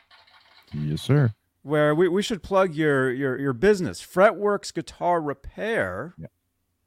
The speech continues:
Speaker 1: Yep.
Speaker 2: So,
Speaker 1: Thank you very much.
Speaker 2: so if people are in Ohio, they can stop by and get their guitar fixed, or, or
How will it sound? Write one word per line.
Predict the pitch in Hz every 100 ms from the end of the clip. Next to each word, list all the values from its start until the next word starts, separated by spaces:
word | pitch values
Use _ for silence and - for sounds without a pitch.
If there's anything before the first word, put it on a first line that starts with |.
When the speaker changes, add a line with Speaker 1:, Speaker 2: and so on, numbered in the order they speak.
| _
Speaker 1:
Yep. | 107 - _ _ _ _ _ _ _
Speaker 2:
So, | _ - 90
Speaker 1:
Thank | 107 104
you | 87
very | 101
much. | 123 156 - - _ _ _ _ _ _
Speaker 2:
so | - 143
if | 131
people | - 175 170
are | 151 147
in | 139
Ohio, | 113 - 143 156 165 190 240 202 _ _
they | 123 127
can | 127
stop | - 147 135
by | 139 143
and | 147
get | 135 -
their | 127
guitar | 113 139 139
fixed, | 135 151 180 - -
or, | 123 117 113
or | 113 110 107